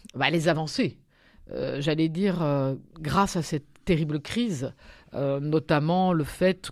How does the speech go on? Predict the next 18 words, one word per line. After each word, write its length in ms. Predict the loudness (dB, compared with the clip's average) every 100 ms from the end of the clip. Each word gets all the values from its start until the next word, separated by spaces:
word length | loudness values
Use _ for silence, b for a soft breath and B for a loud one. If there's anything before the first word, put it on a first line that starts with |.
| -6
que 140 | -4
pour 180 | -4 -4
la 80 | -8
première 400 | -4 -2 -2 -4
fois 300 | -4 0 0
de 60 | 0
l'histoire 360 | -10 -6 -6
de, 220 | -6 -6
de, 180 | -6 -6
de 100 | -4
la 60 | -4
construction 460 | -4 -10 -8 -4
européenne, 640 | 0 0 2 4 4 4 0
on 160 | 0
va 200 | 0 -2
avoir 360 | -2 -4 -6 -4
effectivement, 800 | -6 -8 -10 -8 -4 -4 -4 -4
euh, 200 | -4 -4